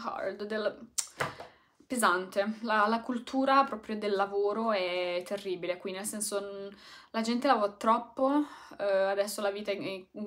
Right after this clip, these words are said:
costa troppo, i nine to five sono terribili, vabbè, non importa, non iniziamo questo discorso, però ecco,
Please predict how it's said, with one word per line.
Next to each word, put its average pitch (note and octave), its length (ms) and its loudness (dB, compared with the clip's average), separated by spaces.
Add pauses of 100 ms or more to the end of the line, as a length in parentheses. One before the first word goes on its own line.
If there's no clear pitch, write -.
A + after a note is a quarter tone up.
(120)
costa G#3+ 300 -2
troppo, B3 580 2
i G#3+ 140 0
nine G#3+ 240 0
to A3 80 -6
five G#3 320 -2
sono F#3+ 240 -6
terribili, G#3+ 360 -6
vabbè, F3+ 400 -2
non G#3 140 -8
importa, G3 380 -4
non G3+ 160 -8
iniziamo G#3+ 340 -4
questo A3 220 -12
discorso, D4 480 -2
però A3 180 -2
ecco, F3+ 320 -4